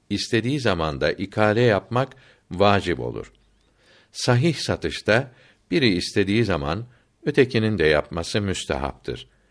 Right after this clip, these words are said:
Çünkü Resulullah sallallahu aleyhi ve sellem buyurdu ki, "Bir kimse karşısındaki pişman olunca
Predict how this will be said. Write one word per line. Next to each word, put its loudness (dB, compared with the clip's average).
Çünkü 2
Resulullah 0
sallallahu -2
aleyhi -2
ve -2
sellem -4
buyurdu -2
ki, -2
"Bir 2
kimse -2
karşısındaki 0
pişman -4
olunca 0